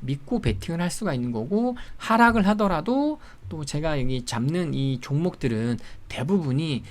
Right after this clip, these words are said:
어, 시장에서 돈을 쓴 종목들이잖아요. 그죠? 이렇게 돈이 들어온 종목들. 그러니까는 쉽게 말하면 시장이 어떤 현재 시장에서, 어, 주도주, 관심을 많이 받고 있는 종목들 위주이다 보니까,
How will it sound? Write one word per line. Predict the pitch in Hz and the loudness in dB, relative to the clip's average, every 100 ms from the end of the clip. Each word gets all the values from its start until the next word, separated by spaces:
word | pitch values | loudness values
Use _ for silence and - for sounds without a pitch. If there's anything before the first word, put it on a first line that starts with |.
| - - | -16 -10
어, | 107 104 120 | -6 -4 -4
시장에서 | - 226 214 196 - | -2 0 0 0 -2
돈을 | 143 208 277 | 2 4 4
쓴 | 233 - 302 302 | 2 0 -2 -2
종목들이잖아요. | - 147 165 - 131 113 98 95 98 | -2 -2 -2 -2 -4 -2 -2 -4 -4
그죠? | 101 113 127 | -6 -6 -6
이렇게 | 98 101 - - | -6 -10 -14 -6
돈이 | 147 208 208 | 2 4 4
들어온 | 139 110 110 | 2 0 -2
종목들. | - 107 104 - 101 101 - - - - | -2 -4 -4 -6 -6 -6 -8 -10 -12 -8
그러니까는 | 127 107 208 | -4 -4 -4
쉽게 | - - 180 | -6 -4 -2
말하면 | 127 120 185 | 0 0 0
시장이 | 196 202 214 214 185 | 0 0 2 2 0
어떤 | 127 127 | -2 -2
현재 | 117 214 214 | 0 2 4
시장에서, | 196 202 202 170 120 165 127 - - - | 4 2 2 0 0 -2 -2 -4 -10 -8
어, | 110 101 101 104 | -4 -2 -2 -2
주도주, | - 143 226 - 120 - - | -2 2 2 2 -2 -6 -4
관심을 | 113 127 143 220 208 | 2 4 4 4 4
많이 | 117 151 | 4 4
받고 | 202 202 233 | 4 2 2
있는 | 190 165 | 0 0
종목들 | 139 160 160 - 175 156 | 0 0 -2 -4 -2 0
위주이다 | 123 120 156 139 135 131 156 | 0 -2 0 0 0 0 0
보니까, | 123 95 98 139 135 | -2 -4 -4 -4 -4